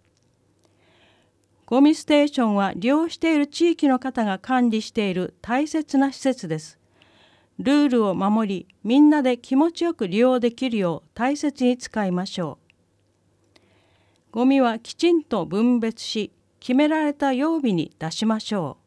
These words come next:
う。詳しいことは、環境衛生課環境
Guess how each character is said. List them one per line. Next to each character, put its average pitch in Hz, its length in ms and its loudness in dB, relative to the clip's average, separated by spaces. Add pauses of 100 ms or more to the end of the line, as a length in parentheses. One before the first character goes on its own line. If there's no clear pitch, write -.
(1900)
う。 - 40 -20
詳 285 180 2
し - 200 -8
い 262 60 -4
こ 226 120 -6
と 196 160 -4
は、 175 200 -4 (240)
環 302 300 0
境 285 440 0
衛 247 220 0
生 233 300 -2
課 214 300 -8 (100)
環 302 260 2
境 294 340 0